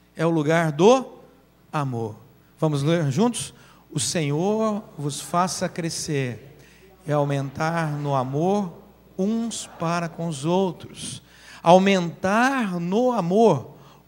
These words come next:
uns para com os outros. A pessoa entra na igreja, ele é um desconhecido. Daí a pouco, ele faz amizade com alguém, com outra pessoa, com outra pessoa. Não é amizade virtual, não, é real.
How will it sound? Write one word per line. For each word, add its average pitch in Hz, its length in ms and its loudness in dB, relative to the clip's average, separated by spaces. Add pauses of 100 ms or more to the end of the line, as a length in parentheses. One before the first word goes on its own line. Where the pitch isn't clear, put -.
(120)
uns 277 480 0
para 220 340 2
com 269 560 4 (320)
os 240 220 -8
outros. 233 600 -4 (1400)
A - 60 -18
pessoa 277 320 4
entra 269 200 4
na 240 120 4
igreja, 247 460 2
ele 285 80 -2
é 277 40 -4
um 285 100 -4
desconhecido. 262 760 -6 (1300)
Daí 262 160 6
a 254 120 4
pouco, 262 420 6
ele 240 340 0 (220)
faz 262 220 2
amizade 262 420 4
com 269 80 -2
alguém, 240 580 0 (680)
com - 80 0
outra 254 240 8
pessoa, 240 760 4 (440)
com 247 100 0
outra 254 240 2
pessoa. 233 380 -2
Não 202 80 0
é - 20 2
amizade 233 340 2
virtual, 247 480 2
não, 202 160 0
é 185 60 0
real. 180 580 4